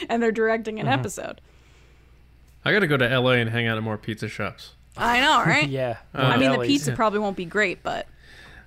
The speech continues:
Speaker 2: I, um,
Speaker 3: Um,
Speaker 2: oh, yeah, go ahead, James.
Speaker 3: Well, I was gonna say, I, I actually wanna give a shout out 'cause we s-, we started the beginning of the episode saying that we're getting ready to go on Lights, Lights Camera Barstool, right?
Speaker 1: Sure.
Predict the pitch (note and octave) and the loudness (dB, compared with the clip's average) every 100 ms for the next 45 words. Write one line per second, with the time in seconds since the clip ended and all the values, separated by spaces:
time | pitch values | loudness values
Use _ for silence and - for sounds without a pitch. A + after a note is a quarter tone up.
0 | - - - - E3+ G3 G#3 G#3 G3+ F#3+ | -18 -18 -14 -2 2 4 6 6 6 4
1 | E3 E3 D#3 C#3+ C3 D3+ B2 A2+ A2+ G2 | 4 4 4 0 0 2 2 0 -4 -6
2 | G2 G#2 - - - - - - - G3+ | -10 -12 -16 -20 -20 -20 -20 -10 -4 2
3 | G#3 G3 A#3 G#3 A3 G3 F3+ E3 G#3+ G#3+ | 2 2 -2 2 4 4 2 0 -2 -2
4 | - F#3+ A3 A3+ F#3+ D3 - F#3 E3 D3+ | -2 -2 0 0 0 -2 -4 -2 0 -2
5 | C3+ - F3+ F#3+ C#3+ - C#3 C#3+ - - | -4 0 2 2 0 -2 -6 -6 -8 -6
6 | E3+ - G#3 G#3 D#3+ C#3+ D3 E3 E3+ C#3+ | -6 0 2 2 0 -4 -4 -2 0 0
7 | C3+ - C#3 B2+ D3 C#3 C#3 C3+ C#3+ C3+ | -2 -2 -8 -4 -2 -2 -2 -4 -4 -4
8 | C3 B2 B2 B2 B2 B2 A#2+ A#2 - - | -4 -4 -2 -2 -2 -2 -4 -4 -10 -10
9 | D#3 C3 - C#3+ B2 - D#3+ F3 C#3 A2 | -2 -2 -2 -6 -6 0 0 0 -8 -12
10 | A#2+ C3+ D#3 D4 | -4 -2 -2 -6